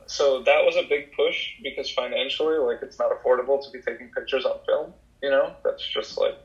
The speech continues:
I mean, for me, for some people it is, but, you know, I'm not, like, swimming in it at the moment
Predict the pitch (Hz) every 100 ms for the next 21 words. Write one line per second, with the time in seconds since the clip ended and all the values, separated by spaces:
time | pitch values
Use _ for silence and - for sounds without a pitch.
0 | - 131 120 - 131 110 113 104 - _
1 | - 113 - - 120 120 113 113 123 117
2 | 139 - - - - - _ _ _ 117
3 | - 117 113 - 104 - - _ _ _
4 | _ _ _ - _ - - 143 135 123
5 | 120 127 135 - 127 120 131